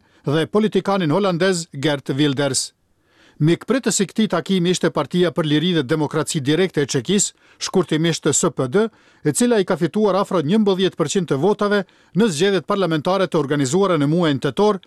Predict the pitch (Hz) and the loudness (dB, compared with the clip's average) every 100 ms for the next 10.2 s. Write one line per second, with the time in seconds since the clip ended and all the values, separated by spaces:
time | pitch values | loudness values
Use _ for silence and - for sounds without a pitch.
0 | _ _ 151 147 - - - 202 190 196 | _ _ -2 -2 0 -2 2 2 2 -2
1 | 196 202 156 196 - 175 180 185 180 190 | -2 -2 0 0 0 0 2 0 0 -2
2 | - 131 147 170 151 139 147 131 135 147 | -2 -2 -2 -2 -2 0 0 -2 0 -2
3 | - _ _ _ _ _ _ _ - 143 | -4 _ _ _ _ _ _ _ -6 0
4 | 170 - 254 240 214 - 196 196 - 190 | 0 2 0 2 0 0 0 0 0 0
5 | 214 190 165 185 - 185 - 233 185 143 | 2 0 0 -2 0 0 0 0 0 -4
6 | - 165 165 - 139 131 123 - _ - | -2 -2 0 0 0 0 -4 -8 _ -6
7 | 214 131 156 185 226 190 - _ _ 131 | -4 0 0 2 0 -2 -8 _ _ -2
8 | 233 - 208 - 208 220 202 165 135 196 | -2 0 -2 0 0 0 2 2 2 0
9 | 190 160 - - 196 170 160 139 131 196 | 0 -2 -2 -2 0 0 0 -2 -2 0
10 | 226 | -2